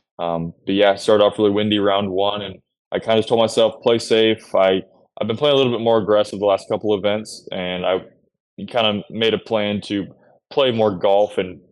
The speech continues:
play more position instead of, you know, I, I was previously going a little bit more aggressive on par fours where, um, you know, last weekend or this weekend, I was kinda just playing more conservative and then attacking on the second shot to always give myself a look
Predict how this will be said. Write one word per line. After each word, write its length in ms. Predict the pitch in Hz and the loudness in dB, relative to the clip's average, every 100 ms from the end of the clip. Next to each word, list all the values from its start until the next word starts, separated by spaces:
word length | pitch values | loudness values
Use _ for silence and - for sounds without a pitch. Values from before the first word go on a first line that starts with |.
| _ | _
play 140 | - 117 | -2 2
more 160 | 113 | 0
position 560 | - 104 92 107 - 110 | -2 -6 -4 -2 -2 -4
instead 280 | 95 104 95 | -2 0 0
of, 220 | 87 - _ _ _ | -2 -8 _ _ _
you 120 | 104 | -6
know, 180 | 95 92 | 0 2
I, 220 | 95 104 - | 2 2 0
I 60 | 104 | 0
was 400 | 107 104 95 _ _ _ | 2 0 -6 _ _ _
previously 380 | - 117 110 113 | -4 -4 -2 -4
going 200 | 107 107 | -2 -2
a 20 | |
little 180 | 101 107 | -2 -2
bit 120 | 95 | -4
more 200 | 101 104 | -2 -2
aggressive 400 | 98 104 98 101 | 0 -2 -2 -4
on 140 | 98 95 | -4 -4
par 280 | 104 98 95 | 0 0 -2
fours 480 | 101 98 98 95 | -4 -2 -2 -2
where, 300 | 92 87 85 - - _ 92 | -4 -4 -6 -10 -20 _ -12
um, 300 | 87 85 80 | -10 -10 -10
you 120 | 101 | -8
know, 180 | 90 87 _ - | -6 -6 _ -6
last 260 | 92 92 | -4 -4
weekend 400 | 107 95 95 90 | -6 -6 -6 -4
or 80 | 95 | -6
this 180 | 95 - | -6 -6
weekend, 280 | 95 90 87 | -8 -6 -6
I 40 | |
was 180 | 90 - | -6 -8
kinda 160 | 104 95 | -6 -6
just 220 | 90 - | -8 -12
playing 380 | - 98 92 87 _ _ _ _ _ | -6 -6 -6 -8 _ _ _ _ _
more 160 | 117 123 | -4 -2
conservative 640 | 135 113 127 123 123 123 | -2 -2 0 0 0 0
and 80 | 113 | -2
then 100 | 107 | -2
attacking 440 | 104 113 104 110 | -4 -2 -4 -4
on 80 | 101 | -8
the 40 | 92 | -8
second 300 | 101 98 - | -10 -10 -6
shot 320 | 101 92 - | -2 -2 -2
to 80 | 90 | -2
always 280 | 95 95 | -2 -2
give 120 | 104 90 | -6 -8
myself 320 | 92 95 90 | -6 -6 -4
a 60 | |
look 180 | 90 92 | -4 -6